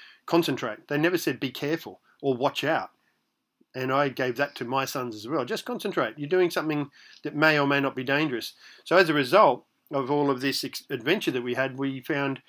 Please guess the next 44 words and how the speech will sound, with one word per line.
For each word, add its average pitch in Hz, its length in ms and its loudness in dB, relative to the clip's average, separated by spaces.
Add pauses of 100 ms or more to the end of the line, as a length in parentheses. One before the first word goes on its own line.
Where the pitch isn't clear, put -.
(440)
Nilsson 156 280 4
Park 143 260 6
initially, 131 500 0
which 135 200 -4
is, 120 280 -6 (180)
you 131 100 -8
know, 143 240 -6
well 131 280 0
known 127 260 -4
enough 127 280 -6
by 123 140 -4
most 123 280 -8
of 127 40 -20
the 120 80 -8
people 123 360 -6
in 120 140 -8
the 120 60 -6
eastern 113 220 -10
suburbs, 143 500 -6
most 131 220 -8
of 113 60 -16
the 156 140 -6
surfers, 160 380 -6 (500)
and 135 100 -4
occasionally 127 440 0
gets 120 240 -8
waves 123 280 -2
when 123 140 -4
the, 120 120 -6 (100)
the 117 100 -10
swells 123 340 -6
are 123 40 -4
right 123 140 -6 (280)
direction. 123 440 -6 (340)
But 143 100 -4
then 170 120 6
we 165 120 6
went 147 340 0
to 131 320 -2
South 123 300 -2
Head, 151 240 0 (680)
and 139 260 0
that 160 180 6
was 147 380 -4